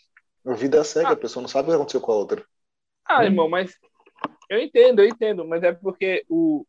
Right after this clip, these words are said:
Speaker 2: o, o Doze anos de escravidão, ele é baseado no que o Salomão escreveu, pô.
Speaker 1: Ah, não, sim. Eu não tô falando,
Speaker 2: Não,
Speaker 1: tipo
Speaker 2: é,
Speaker 1: assim, mas
Speaker 2: calma
Speaker 1: tipo
Speaker 2: aí,
Speaker 1: assim,
Speaker 2: agora eu tô na
Speaker 1: mas
Speaker 2: dúvida
Speaker 1: a
Speaker 2: se
Speaker 1: mulher
Speaker 2: foi ele que escreveu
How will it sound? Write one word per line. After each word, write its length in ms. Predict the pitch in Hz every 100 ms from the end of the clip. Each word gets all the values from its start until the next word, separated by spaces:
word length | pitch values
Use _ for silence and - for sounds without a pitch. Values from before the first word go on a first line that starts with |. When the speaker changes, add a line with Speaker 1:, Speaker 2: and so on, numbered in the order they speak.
| _
Speaker 2:
o, 680 | 143 143 139 131 127 123 120 120 _ _ _ _ _ _
o 80 | -
Doze 220 | 143 185
anos 140 | 202 196
de 60 |
escravidão, 440 | 190 180 196 156 214
ele 100 | 226
é 40 |
baseado 840 | 175 175 180 175 156 226 254 247 160 _ _ _
no 180 | 151 160
que 160 | - 185
o 60 |
Salomão 520 | 180 185 214 247 254
escreveu, 600 | 262 - 285 285 226 233
pô. 180 | 233 233 _ _ _ _ -
Speaker 1:
Ah, 120 | 185
não, 120 | 208
sim. 500 | - 143 147 202 226 175 _ -
Eu 60 |
não 40 | 135
tô 140 | 175
falando, 180 | 175 208
Speaker 2:
Não, 40 | 262
Speaker 1:
tipo 80 | 175
Speaker 2:
é, 20 |
Speaker 1:
assim, 140 | 147 151
mas 80 |
Speaker 2:
calma 40 | 170
Speaker 1:
tipo 100 | 175
Speaker 2:
aí, 60 | 180
Speaker 1:
assim, 100 | 165
Speaker 2:
agora 200 | 165 190
eu 60 |
tô 100 | 202
na 160 | 220 226
Speaker 1:
mas 160 | 160 196
Speaker 2:
dúvida 180 | 208 196
Speaker 1:
a 20 |
Speaker 2:
se 60 |
Speaker 1:
mulher 420 | - 131 123 113 110 - -
Speaker 2:
foi 120 | 190
ele 440 | 185 190 190 190 220
que 80 | 226
escreveu 1000 | - 233 202 165 _ _ 165 160 160